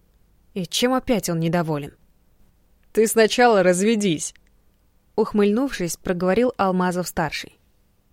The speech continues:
«Что? Женат? Вот же мужики, сплошное разочарование! Когда думаешь, что хуже быть уже не может,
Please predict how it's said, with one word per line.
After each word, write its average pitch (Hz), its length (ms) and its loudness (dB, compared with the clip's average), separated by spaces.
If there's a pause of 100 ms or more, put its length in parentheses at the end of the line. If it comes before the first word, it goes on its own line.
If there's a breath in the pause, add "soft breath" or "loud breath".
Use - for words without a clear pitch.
(160)
«Что? - 720 -6 (800)
Женат? 180 680 0 (640)
Вот 220 260 2
же 226 120 0
мужики, 220 560 0 (360 soft breath)
сплошное 254 560 2
разочарование! 233 800 2 (680)
Когда 220 320 4
думаешь, 214 360 2
что 208 180 -4
хуже 208 320 0
быть 202 240 -2
уже 185 180 2
не 180 100 2
может, 226 420 2